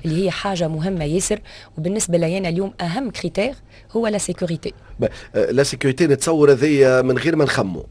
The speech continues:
Speaker 2: أهم حاجة للناس الكل
Speaker 1: Effectivement.
Speaker 2: في تيرميك ولا في غيره
Speaker 1: مهم.
Speaker 2: وكل. آه، نحكي للعبد اللي يسمع فيك مازال عمره حتى ما شاف كهرباء إلكتريك ولا مركب فيها ولا حاجة، شنو الحاجات لازم ي-، يثبت فيهم كي يمشي يشوف كي يدخل عندكم ولا عند غيركم
Speaker 1: لو موتور
Speaker 2: معناتها اليوم؟
Speaker 1: إلكتريك،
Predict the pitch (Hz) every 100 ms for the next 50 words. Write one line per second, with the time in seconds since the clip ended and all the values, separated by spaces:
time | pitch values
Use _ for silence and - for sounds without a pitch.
0 | 107 107 143 123 - 170 143 131 131 135
1 | 131 107 - 165 160 151 151 147 147 139
2 | 135 127 117 101 135 165 143 139 131 120
3 | 110 135 139 123 123 165 - - - -
4 | 107 104 101 156 165 160 151 143 143 160
5 | 147 147 147 143 131 123 175 156 160 156
6 | 123 196 196 202 202 196 190 190 - 196
7 | 151 143 143 - 156 123 120 127 - 131
8 | - 131 113 120 110 202 175 143 123 120
9 | 113 110 - - - - 127 98 117 -
10 | 120 110 - 123 117 117 110 104 - 110
11 | 107 - 107 127 127 117 - 104 117 117
12 | 110 95 127 - 113 110 135 - 165 -
13 | 196 302 294 - 311 254 233 226 208 190
14 | -